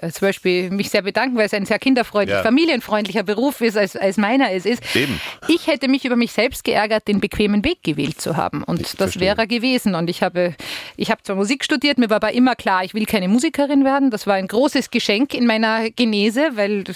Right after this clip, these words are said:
Speaker 1: mich das vor vielen bewahrt hat. Und ich habe Germanistik studiert. Und das, da musste man ein zweites Fach wählen. Und da wäre es ja sehr einfach, irgendwas zu nehmen, was man in der Schule gern gemacht
Speaker 2: Ja.
Speaker 1: hat, von,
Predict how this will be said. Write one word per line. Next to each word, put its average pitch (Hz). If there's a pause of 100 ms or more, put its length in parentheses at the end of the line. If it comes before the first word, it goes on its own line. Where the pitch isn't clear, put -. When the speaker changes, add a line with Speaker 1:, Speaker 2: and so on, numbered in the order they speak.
(220)
Speaker 1:
mich 202
das 214
vor 208
vielen 214
bewahrt 180
hat. 247
Und 233
ich 226
habe 233
Germanistik 240
studiert. 190 (460)
Und 208
das, -
da 214
musste 220
man 208
ein 208
zweites -
Fach 196 (160)
wählen. 226
Und 196
da 185
wäre 185
es 160
ja 180
sehr 190
einfach, 185
irgendwas 190
zu -
nehmen, 180
was 175
man 180
in 170
der 170
Schule 208
gern 175
gemacht 170
Speaker 2:
Ja. 95
Speaker 1:
hat, 170
von, 160